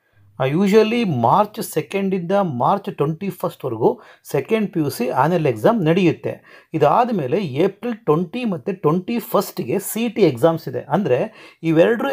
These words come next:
ಎಕ್ಸಾಮ್ಸ್ ಮಧ್ಯ ಒನ್ ಮಂತ್ ನಿಮಗೆ ಟೈಮ್ ಸಿಗುತ್ತೆ, ರೈಟ್? ಆ ಒನ್ ಮಂತಲ್ಲಿ ನಾವು ಸಿ ಟಿ ಎಕ್ಸಾಮ್ಸ್‌ಗೋಸ್ಕರ ಪ್ರಿಪೇರ್ ಆಗಬಹುದಾ? ಒನ್ ಮಂತಲ್ಲಿ ನೀವು ಕೆ ಸಿ ಟಿ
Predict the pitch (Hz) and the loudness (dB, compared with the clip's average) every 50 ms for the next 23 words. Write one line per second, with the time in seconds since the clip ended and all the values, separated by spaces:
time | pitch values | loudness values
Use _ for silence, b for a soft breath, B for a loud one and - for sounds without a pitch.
0 | 202 160 131 113 117 190 220 226 214 - - 135 135 180 208 160 120 123 123 135 | 2 0 0 0 2 4 4 4 2 -2 -6 -2 0 0 0 0 0 2 2 4
1 | 190 220 175 117 110 120 160 220 240 247 233 196 143 117 123 170 233 233 - - | 4 2 0 0 2 2 2 2 2 0 -4 -4 -4 -2 -2 0 0 -2 -4 -6
2 | 233 147 127 120 139 208 190 - - 233 254 247 - 180 120 123 - - - - | -8 -8 -6 -6 -6 -8 -4 -2 -2 0 0 -2 -2 -4 -6 -6 -6 -8 -12 -14
3 | - _ _ _ _ - 156 208 254 - - - _ _ _ b b b b b | -16 _ _ _ _ -2 0 0 0 -2 -8 -20 _ _ _ b b b b b
4 | b - - 127 147 196 226 220 156 113 107 117 143 196 226 220 180 131 107 113 | b -2 0 2 4 4 4 4 2 2 4 6 6 8 8 6 4 4 2 4
5 | 151 220 233 233 233 214 180 151 123 107 107 107 107 147 226 - - - - 175 | 6 8 8 8 6 4 4 4 2 0 -2 -4 -4 -4 -4 -4 -4 -4 0 2
6 | 220 247 247 240 254 240 - - 147 127 110 110 131 175 196 196 190 - - 139 | 4 4 4 4 2 0 0 0 -2 -2 0 2 2 2 2 2 -2 -4 -4 -6
7 | 120 - - - 202 233 - - - 135 - - 233 254 - - - 123 135 160 | -6 -4 -2 -2 -2 0 2 2 2 4 8 8 8 8 6 4 4 4 4 4
8 | 160 139 135 135 - 127 123 110 131 139 120 110 - - - _ _ _ _ _ | 4 0 -4 -6 -6 -6 -2 2 4 4 4 2 -2 -10 -20 _ _ _ _ _
9 | _ _ _ _ _ _ _ _ _ _ _ _ _ _ _ _ _ _ _ - | _ _ _ _ _ _ _ _ _ _ _ _ _ _ _ _ _ _ _ -4
10 | 120 117 135 185 233 262 262 180 139 127 160 226 254 240 - 277 240 214 190 151 | 2 4 6 8 8 8 6 6 6 6 6 6 6 6 6 6 6 6 4 0
11 | 127 117 107 113 156 208 190 - - 147 170 214 202 - 220 220 220 226 233 | -2 -2 -2 0 0 0 0 0 0 2 2 2 0 0 0 0 0 2 4